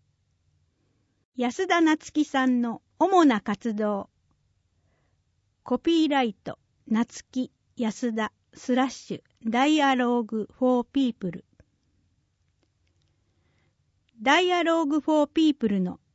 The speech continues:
ポスターがあります。説明。ブルーとグレーの縞模様のヒジャブをかぶり、口を毛皮で覆った若い女性の顔のポスターです。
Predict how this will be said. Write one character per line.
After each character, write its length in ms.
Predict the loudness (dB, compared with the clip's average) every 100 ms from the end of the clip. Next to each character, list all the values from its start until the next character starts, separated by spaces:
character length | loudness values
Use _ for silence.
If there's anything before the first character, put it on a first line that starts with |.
| _ _ _ -4
ポ 120 | -2
ス 140 | -2
タ 200 | -2 -2
ー 40 | 0
が 160 | -2
あ 60 | -4
り 160 | -4 -6
ま 160 | -6
す。 200 | -10 -16 _ _ _ _ _ _ _ _ _ _ _
説 400 | -2 -2 2 4
明。 320 | 4 2 -4 _ _ _ _ _ _ _ _ _ -4
ブ 180 | 2 4
ル 100 | 4 4
ー 40 |
と 220 | 0 -4
グ 160 | 0 0
レ 220 | 4 4
ー 20 |
の 160 | 2 0
縞 340 | 2 4 4
模 160 | 4 4
様 240 | 4 4
の 160 | 0 -4
ヒ 160 | -4
ジ 120 | 0 0
ャ 80 |
ブ 180 | 0 -2
を 60 | -2
か 160 | -4
ぶ 180 | -4 -4
り、 160 | -6 -10 _ _ _ _ _ -20
口 380 | -20 -6 2 2
を 100 | 2
毛 160 | 2
皮 320 | 4 4 4
で 160 | 4 4
覆 200 | 4 4
っ 60 | 0 _
た 160 | -8 -8 -4
若 340 | -4 0 2
い 120 | 2 2
女 160 | -2
性 240 | 2 4 6
の 160 | 4
顔 280 | 4 2 4
の 140 | 2
ポ 160 | 2 -2
ス 160 | -2 -6
タ 180 | -6
ー 60 | -6
で 160 | -10 -14
す。 160 | -16